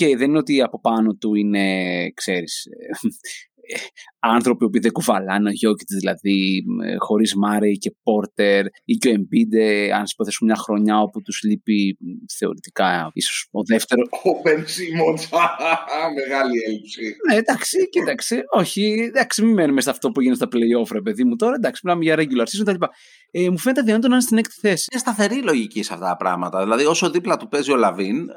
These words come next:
Speaker 3: ε, θα τον θεωρούν ότι, οκ, έχει πιο εύκολο έργο, γιατί έχει ένα παίκτη που έχει πάνω κάτω το ίδιο στατιστικό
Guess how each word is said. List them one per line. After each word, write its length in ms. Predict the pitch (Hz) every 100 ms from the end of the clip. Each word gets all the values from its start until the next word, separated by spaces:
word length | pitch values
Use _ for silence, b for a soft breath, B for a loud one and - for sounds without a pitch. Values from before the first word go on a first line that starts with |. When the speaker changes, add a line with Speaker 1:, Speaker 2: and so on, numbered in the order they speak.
| -
Speaker 3:
ε, 180 | - 151
θα 140 | 156
τον 140 | 143 127
θεωρούν 420 | 139 143 226 233
ότι, 480 | 220 214 202 196 185
οκ, 180 | 175
έχει 380 | 190 208 208 -
πιο 160 | - 175
εύκολο 320 | 180 160 143
έργο, 240 | 190 208
γιατί 260 | 208 180 180
έχει 140 | 170
ένα 200 | 175 156
παίκτη 320 | - - - 175
που 140 | 175
έχει 160 | 175 -
πάνω 220 | 170 156
κάτω 280 | 170 165 160
το 200 | 151 160
ίδιο 200 | 156 151
στατιστικό 500 | 143 135 - -